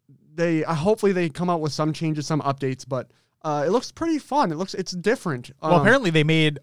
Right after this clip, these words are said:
Speaker 2: all the right changes from Blackout into
Speaker 1: Yeah.
Speaker 2: this. So
Speaker 1: Have you s-,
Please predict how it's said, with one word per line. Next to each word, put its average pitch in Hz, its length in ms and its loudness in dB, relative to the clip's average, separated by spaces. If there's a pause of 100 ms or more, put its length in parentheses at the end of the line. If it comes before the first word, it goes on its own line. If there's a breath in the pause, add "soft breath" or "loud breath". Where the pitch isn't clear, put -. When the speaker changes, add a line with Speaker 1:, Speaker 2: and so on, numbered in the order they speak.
Speaker 2:
all 190 260 8
the 170 120 4
right 151 360 2
changes 156 520 -2
from 147 280 -2
Blackout 135 520 -2 (280)
into 160 220 0
Speaker 1:
Yeah. 170 180 4
Speaker 2:
this. - 460 -4 (100)
So - 460 -4 (680)
Speaker 1:
Have 185 160 0
you 202 300 -2 (100)
s-, - 180 -20